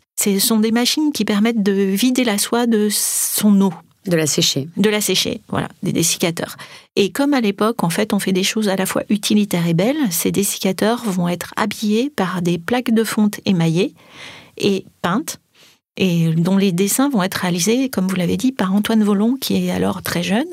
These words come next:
Speaker 1: qui habite à Lyon. Et on ne saura en fait qu'en dix-neuf cents, euh, les, les, que c'est lui qui a réalisé ces dessins. En fait, auparavant, euh, les, le, son nom n'était pas mentionné,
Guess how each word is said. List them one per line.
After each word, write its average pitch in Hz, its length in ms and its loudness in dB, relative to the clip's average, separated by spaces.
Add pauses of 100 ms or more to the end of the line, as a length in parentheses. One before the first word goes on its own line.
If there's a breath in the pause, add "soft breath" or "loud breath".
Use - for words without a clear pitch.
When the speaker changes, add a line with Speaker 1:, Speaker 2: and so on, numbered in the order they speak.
(140)
Speaker 1:
qui - 100 -6
habite 170 260 -4
à 170 40 0
Lyon. 196 280 0 (600 loud breath)
Et 196 120 2
on 202 140 2
ne 226 100 4
saura 262 320 0
en 285 60 2
fait 294 200 -2
qu'en 220 140 2
dix-neuf 269 480 2
cents, 233 400 0
euh, 180 200 -2
les, 175 340 -2
les, 185 180 -4 (120)
que 190 280 2
c'est 190 200 -2
lui 202 240 0
qui - 180 -4
a 175 100 0
réalisé 185 460 -2
ces 190 160 -2
dessins. 185 380 0
En 190 60 -4
fait, 208 220 -6
auparavant, 196 600 -2
euh, 180 200 -2 (400)
les, 202 580 -4
le, 185 220 0
son 180 200 0
nom 208 120 2
n'était 202 220 0
pas 226 100 0
mentionné, 214 460 0